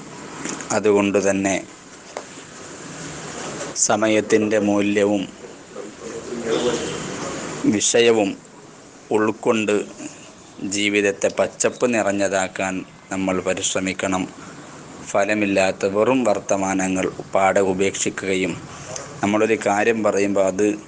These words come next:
നമുക്ക് നമ്മുടെ ലിസ്റ്റിൽ ഏതൊരു കാര്യമാണെങ്കിലും "മാ യൽഫിദു മിൻ ഖൗലിൻ ഇല്ലാ ലദൈഹി റഖീബുൻ അതീദ്", രണ്ട് മലക്കുകൾ ഉറങ്ങാതെ തള-, തളരാതെ ഉണർന്നിരിക്കുന്ന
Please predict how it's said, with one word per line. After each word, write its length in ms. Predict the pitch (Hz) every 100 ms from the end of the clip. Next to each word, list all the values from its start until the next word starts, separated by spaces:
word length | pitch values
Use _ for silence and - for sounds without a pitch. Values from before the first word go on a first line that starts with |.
| - - -
നമുക്ക് 420 | 101 104 104 117 107
നമ്മുടെ 340 | 110 101 101 104
ലിസ്റ്റിൽ 440 | 98 95 - 98
ഏതൊരു 480 | 98 104 117 123 120 -
കാര്യമാണെങ്കിലും 800 | 104 107 104 101 98 98 98 98
"മാ 140 | 101
യൽഫിദു 440 | 104 98 - 104 101
മിൻ 180 | 101 98 -
ഖൗലിൻ 380 | 98 101 117 123
ഇല്ലാ 320 | 101 98 98 98
ലദൈഹി 500 | 95 92 98 95 107
റഖീബുൻ 720 | 104 101 - 95 92 95 95
അതീദ്", 600 | 101 98 92 101 95 92 - - - - - -
രണ്ട് 240 | 98 104
മലക്കുകൾ 600 | 104 98 104 104 110 104
ഉറങ്ങാതെ 840 | 95 101 98 98 101 98 92 - - - - - - -
തള-, 220 | 98 98 - - - - -
തളരാതെ 760 | 101 101 101 101 104 101 98 - - - -
ഉണർന്നിരിക്കുന്ന 1080 | 98 98 101 101 98 95 92 98 92 92